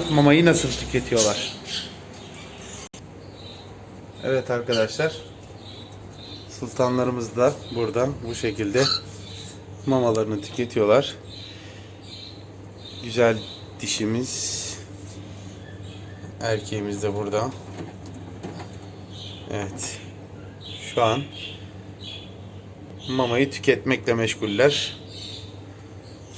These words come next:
Sizlere bir de yavrularımızı gösterelim. Buyurun. Şu an, e, dört tane,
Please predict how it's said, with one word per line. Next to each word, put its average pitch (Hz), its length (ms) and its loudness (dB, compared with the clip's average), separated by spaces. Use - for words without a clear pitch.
Sizlere 123 440 8
bir 123 80 8
de 127 60 10
yavrularımızı 123 640 8
gösterelim. 120 640 6
Buyurun. 120 420 0
Şu 127 200 -2
an, 131 240 2
e, 117 340 2
dört 135 280 2
tane, 127 400 6